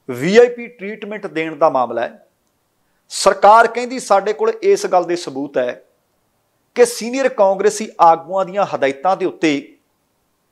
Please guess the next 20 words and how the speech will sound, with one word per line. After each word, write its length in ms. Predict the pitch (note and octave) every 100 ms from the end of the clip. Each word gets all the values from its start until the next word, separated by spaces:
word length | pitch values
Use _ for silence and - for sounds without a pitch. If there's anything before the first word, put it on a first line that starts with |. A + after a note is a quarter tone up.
| _ _ _ _ _ -
ਪਿਛਲੀ 360 | A#3+ - C4 C4
ਕਾਂਗਰਸ 500 | A#3+ G#3 G3+ A3+ A3+
ਸਰਕਾਰ 420 | G3+ - D3+ D3
ਨੇ 260 | D3+ C#3+ _
ਸਾਰੇ 360 | - - G3+ A3
ਨਿਯਮਾਂ 360 | F#3+ D3+ E3+ F#3
ਨੂੰ 100 | F#3
ਛਿੱਕੇ 320 | - - C#3+
ਟੰਗਿਆ, 400 | C#3 B2+ D3 F3 _ _ _ _ _ _ _ _ _ - B2+ D3+
ਗੈਂਗਸਟਰ 460 | F3 G#3 G3 A3
ਦੀ 160 | G3+ A3+
ਪੈਰਵੀ 460 | - F3 F3+ F3
ਤੇ 140 | G3+ G#3+
ਪਚਵੰਜਾ 600 | - F#3 F3+ F3 F3 F#3+
ਲੱਖ 340 | C3+ C#3+ C#3+
ਰੁਪਏ 260 | F3 - F#3
ਸਰਕਾਰੀ 500 | F#3 D#3+ E3+ D#3 E3+
ਖਜ਼ਾਨੇ 360 | D3+ C3+ B2
ਚੋਂ 160 | B2 A#2+
ਖਰਚੇ।" 380 | B2+ A#2+ E3